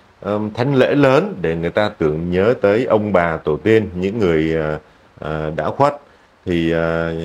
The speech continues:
tôi xin nhắc lại là cứ vào mùng hai Tết âm lịch hàng năm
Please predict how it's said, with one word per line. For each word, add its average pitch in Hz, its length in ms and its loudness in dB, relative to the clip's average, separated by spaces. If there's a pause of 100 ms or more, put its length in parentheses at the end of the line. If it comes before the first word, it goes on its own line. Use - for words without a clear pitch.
(140)
tôi 110 120 2
xin 113 180 -2
nhắc 127 180 0
lại 85 220 2
là 85 400 0 (440)
cứ 156 180 4
vào 120 220 4
mùng 101 240 0
hai 127 300 0
Tết 165 240 2
âm 135 180 2
lịch 120 220 2
hàng 101 200 0
năm 120 240 0